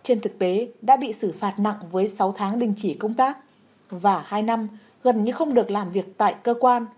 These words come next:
dù lý do tuyên bố chính thức, theo như Dạ Thảo Phương cho biết, là xô xát tại nơi làm việc. Theo như Dạ Thảo Phương tố cáo,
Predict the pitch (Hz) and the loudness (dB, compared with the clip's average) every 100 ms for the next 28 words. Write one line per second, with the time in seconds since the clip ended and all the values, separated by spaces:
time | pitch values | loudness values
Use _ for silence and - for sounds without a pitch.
0 | _ _ _ 202 214 208 175 185 190 240 | _ _ _ 0 4 4 2 0 2 4
1 | 226 226 220 196 196 208 202 330 - _ | 2 -2 0 2 0 -2 -2 -4 -6 _
2 | _ - 214 208 220 202 220 - - 156 | _ -4 0 2 2 0 -4 -4 -2 -4
3 | 139 - - 233 214 208 214 202 277 - | -4 -12 0 0 0 -4 -2 0 -2 -4
4 | - - _ 202 208 180 - - 233 214 | -20 -20 _ 0 2 2 -4 -4 -2 0
5 | 254 277 - - 156 190 202 185 175 160 | -2 -6 -2 -2 -2 -4 -2 -4 -6 -6
6 | 165 156 _ _ _ _ _ _ _ _ | -8 -8 _ _ _ _ _ _ _ _
7 | _ _ _ - _ _ _ _ _ _ | _ _ _ -20 _ _ _ _ _ _
8 | _ _ _ - 262 247 254 208 220 - | _ _ _ 4 4 4 -2 0 0 0
9 | 185 - 240 226 226 196 202 190 233 | -2 0 0 0 -2 0 0 0 -4